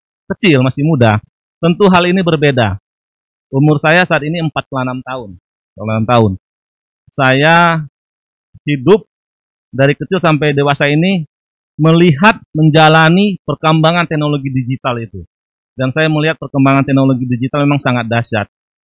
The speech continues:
Waktu saya masih kecil atau S M P, itu yang namanya internet belum ada, belum masuk ke Indonesia.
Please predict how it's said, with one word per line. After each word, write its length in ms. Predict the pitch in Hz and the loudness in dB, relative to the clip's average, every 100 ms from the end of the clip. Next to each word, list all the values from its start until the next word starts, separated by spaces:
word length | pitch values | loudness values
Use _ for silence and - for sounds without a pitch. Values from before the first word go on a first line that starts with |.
| _ _ | _ _
Waktu 300 | - 139 - | -4 -4 -2
saya 560 | 147 147 139 139 139 139 | -2 0 2 2 2 2
masih 400 | 135 131 - 135 | 2 0 -4 -8
kecil 220 | 123 - 185 | -6 -4 -2
atau 80 | 160 | 0
S 140 | 135 160 | -2 0
M 160 | 156 | 2
P, 320 | 139 113 101 110 _ _ _ | 2 0 -2 -4 _ _ _
itu 260 | 127 123 170 180 | -10 -2 0 2
yang 160 | 151 135 | 2 2
namanya 560 | 131 127 123 127 120 120 _ _ _ _ _ _ _ _ _ _ _ 135 | 2 2 2 0 -2 -6 _ _ _ _ _ _ _ _ _ _ _ -6
internet 320 | 123 156 160 | -4 -2 -2
belum 160 | 123 | 0
ada, 340 | 131 147 117 98 - - | 0 0 -2 -6 -14 -12
belum 160 | 120 139 | -4 -2
masuk 220 | - 175 | -2 -2
ke 80 | 156 | 0
Indonesia. 500 | 143 156 147 123 | 4 4 4 2